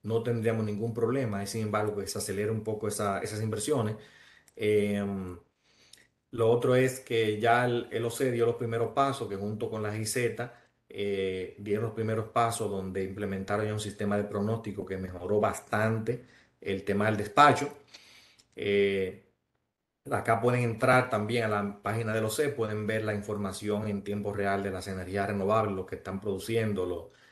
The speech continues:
eh, también pueden ver un, un breve histórico de, de, de algunos, eh, meses. Eh, es algo importante. Eh, también la misma Superintendencia de Electricidad en su página también da mucha información valiosa. Eh,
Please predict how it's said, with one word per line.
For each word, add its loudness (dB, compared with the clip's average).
eh, -2
también 0
pueden 2
ver 4
un, 0
un 0
breve 0
histórico 4
de, 0
de, -4
de -6
algunos, -2
eh, -8
meses. 0
Eh, 6
es 2
algo 4
importante. 2
Eh, -12
también 2
la 4
misma 2
Superintendencia 0
de 2
Electricidad 0
en 0
su -6
página 0
también -2
da -2
mucha 0
información -2
valiosa. 2
Eh, 2